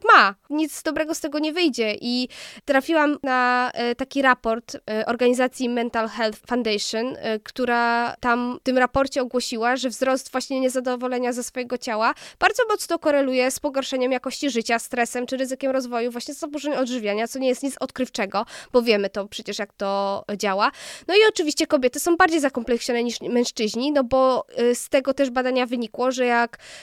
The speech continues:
e, mieli mężczyźni się ocenić, to oni tak patrzyli holistycznie na siebie, czy tak ogólnie im się podoba jo-, ich ciało, a kobiety fragmentarycznie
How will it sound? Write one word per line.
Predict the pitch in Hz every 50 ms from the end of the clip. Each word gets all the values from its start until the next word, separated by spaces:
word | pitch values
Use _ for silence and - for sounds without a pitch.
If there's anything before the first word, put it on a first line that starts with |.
| - -
e, | - 233 233
mieli | 226 233 254 262 269 285 277
mężczyźni | 262 247 247 - - 285 277 247 240 247
się | - 269 240
ocenić, | 233 - - 202 196 208 240 262 -
to | - - -
oni | 277 311 330
tak | 311 320 -
patrzyli | - 294 285 - - - 285 262 269 285 285 294 294
holistycznie | - - 285 285 294 277 - - 285 247 - - 208 180
na | 185 196
siebie, | 196 - 220 196 196 190 196 - - 240 - - -
czy | - - 294
tak | 330 302 - -
ogólnie | 302 285 254 302 349 311 277 240 214 -
im | 233
się | 208 - 226 208
podoba | - 208 196 190 190 175 175 - - - - 110
jo-, | - 156 - - -
ich | 233 202 -
ciało, | - 226 190 180 - - - -
a | - 233
kobiety | 233 - 254 226 233 277 320 359 - - 381 392 370
fragmentarycznie | - - 320 302 277 269 277 277 269 269 262 240 220 202 - - - - -